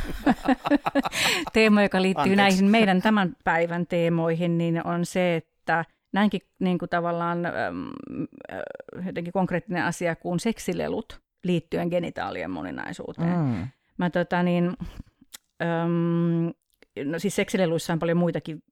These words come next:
Speaker 1: vikoja tai puutteita, tai sillä kentällä on, niinku, hirveästi kehittämistä lähtien, niinku, vaikka ekologisuudesta ja ihan,
Speaker 2: Mm.
Speaker 1: niinku, kaikesta. Mut et sitten, äm,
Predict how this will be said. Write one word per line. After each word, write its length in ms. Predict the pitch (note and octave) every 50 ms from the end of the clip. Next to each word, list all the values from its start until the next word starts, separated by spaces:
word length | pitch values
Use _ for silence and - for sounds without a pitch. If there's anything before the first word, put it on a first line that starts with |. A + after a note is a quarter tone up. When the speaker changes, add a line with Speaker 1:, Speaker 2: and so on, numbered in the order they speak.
| _ - - E3 D#3 D3+
Speaker 1:
vikoja 540 | E3+ E3 D#3 - - - C#3 C#3 B2+ G2+ D#3+
tai 360 | - - A2 A2+ G#2 A#2+ - - _ _ _ _
puutteita, 720 | - D#3+ D#3 D#3 D#3 D#3 - _ _ - G#2 G#2 - D3 D#3
tai 160 | - G2+ -
sillä 160 | - F3 D#3 -
kentällä 460 | - D#3 D#3 E3 D#3 C3+ C3+ C3 G#2
on, 80 | A2 C#3
niinku, 180 | D#3 - D#3+
hirveästi 460 | D#3+ - - B2+ C#3 D#3+ - - - _
kehittämistä 760 | - G3 - - - _ - F#3 E3 D#3 D#3+ - - - D3 - _ _ _ _ - -
lähtien, 500 | D3 C#3+ C#3+ - - - C#3+ A2 A2 G#2+
niinku, 220 | A2+ C#3 - - - - - - - - - - - - _ _ _ _
vaikka 440 | - - D3 - _ - F2+ - _ _ _ -
ekologisuudesta 960 | C#3 B2+ - - D2 C#2+ G#2 C#3 - D3 - - F2 - D3+ D3 - - -
ja 120 | - -
ihan, 220 | - F3 E3+ E3 D#3+
Speaker 2:
Mm. 40 | D#3
Speaker 1:
niinku, 160 | D3+ D3+ D3+
kaikesta. 560 | D#3 - B2 G2+ A#2 - G#3 - - - B3 - _ _ _ _
Mut 180 | - F3+ F3+ -
et 120 | F3+ E3+ -
sitten, 680 | - A3 G3 - _ _ G3+ F#3 F3+ F3+ F3+ F3+ F3+
äm, 800 | - - - F3 F3 F3 F3 F3 F3 F3 F3 F3 F3 E3+ E3+